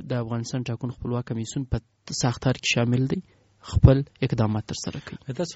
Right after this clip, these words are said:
Speaker 2: پوښتنه له کاندیدانو نه څخه څه ده چې څومره همکار واوسي تر څو پورې دغه پروسه بریالۍ سي، هم د کمپاینونو په برخه کې، هم داسې د نورو ملي پروسه په، په برخه کې؟
Speaker 1: کاندیدان، اه، د ډیموکراسۍ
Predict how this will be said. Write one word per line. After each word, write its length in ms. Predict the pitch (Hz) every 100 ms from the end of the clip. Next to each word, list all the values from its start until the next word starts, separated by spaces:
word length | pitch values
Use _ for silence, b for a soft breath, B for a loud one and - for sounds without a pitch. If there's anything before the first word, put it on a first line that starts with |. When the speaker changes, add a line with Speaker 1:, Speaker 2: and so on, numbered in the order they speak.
| -
Speaker 2:
پوښتنه 340 | 139 - 180
له 160 | 143 104
کاندیدانو 560 | - 117 123 151 160 110
نه 40 | 95
څخه 160 | - -
څه 140 | - 113
ده 120 | 98
چې 140 | 92 95 -
څومره 240 | 156 135 92
همکار 380 | 101 104 131 123
واوسي 360 | 104 95 - 101
تر 140 | 90 -
څو 120 | 117
پورې 160 | 104 101
دغه 200 | 98 95
پروسه 380 | - 95 92 107
بریالۍ 460 | 95 92 90 92 101
سي، 200 | - 95
هم 120 | 110
د 120 | 101 -
کمپاینونو 480 | 95 98 120 151 135
په 60 |
برخه 340 | 131 127 - 107
کې، 200 | - 95 95
هم 140 | 107 104
داسې 240 | 101 98 95
د 80 | 98
نورو 240 | 113 110 101 B B B -
ملي 220 | 107 131 -
پروسه 320 | 104 98 107
په، 160 | - 92
په 160 | - 82
برخه 260 | 73 - _
کې؟ 60 | - b b b b b b b _ _ -
Speaker 1:
کاندیدان، 880 | - 170 170 165 156 180 202 220 220 233 - _ _ -
اه، 440 | 160 151 143 135
د 260 | 127 127 123 139
ډیموکراسۍ 1000 | 127 143 139 - - 127 123 - 185 185